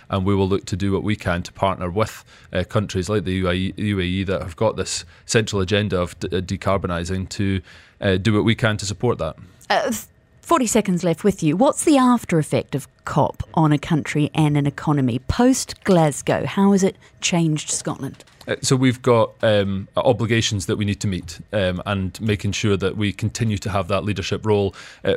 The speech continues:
Speaker 1: for instance, on loss and damage, making sure that those that have done the least to contribute to global climate,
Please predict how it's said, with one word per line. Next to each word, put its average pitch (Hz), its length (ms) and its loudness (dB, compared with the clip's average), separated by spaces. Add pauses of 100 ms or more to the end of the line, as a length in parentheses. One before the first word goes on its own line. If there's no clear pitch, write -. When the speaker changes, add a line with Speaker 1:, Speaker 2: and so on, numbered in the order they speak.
Speaker 1:
for 113 180 2
instance, 110 380 -2
on 101 140 0
loss 98 240 2
and 95 100 -4
damage, 85 380 -6
making 107 260 -2
sure 101 220 -2
that 95 160 -4
those 117 240 2
that 113 80 -2
have 87 100 -2
done 104 200 0
the 98 100 0
least 117 240 0
to 110 60 -4
contribute 107 500 -2
to 104 80 -4
global 101 260 0
climate, 104 480 -4